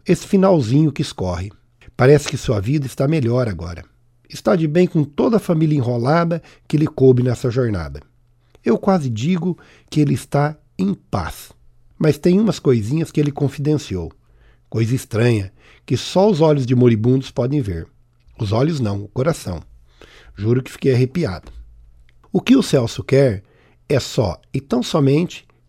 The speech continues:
que mudem um pouquinho a rotina do hospital. Ele dizia, "Não posso receber o jantar e depois o banho. Em casa sempre tomo banho primeiro e janto depois."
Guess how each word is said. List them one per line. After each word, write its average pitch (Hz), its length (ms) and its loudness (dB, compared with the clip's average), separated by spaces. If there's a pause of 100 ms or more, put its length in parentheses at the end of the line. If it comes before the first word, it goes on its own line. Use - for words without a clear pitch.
que 240 100 2
mudem 277 320 6
um 262 100 4
pouquinho 190 380 2
a 170 40 0
rotina 175 360 -2
do 165 100 0
hospital. 107 540 -4 (800)
Ele 131 180 2
dizia, 101 460 -2 (460)
"Não 247 140 0
posso 214 320 -2
receber 123 480 2
o 101 40 -4
jantar 104 600 0 (120)
e 151 60 0
depois 170 420 0
o 214 60 2
banho. 123 400 2 (340)
Em 107 120 -2
casa 123 440 0
sempre 139 320 0
tomo 120 300 0
banho 104 260 -2
primeiro 131 640 0
e 208 80 -2
janto 120 300 -2
depois." 139 540 -4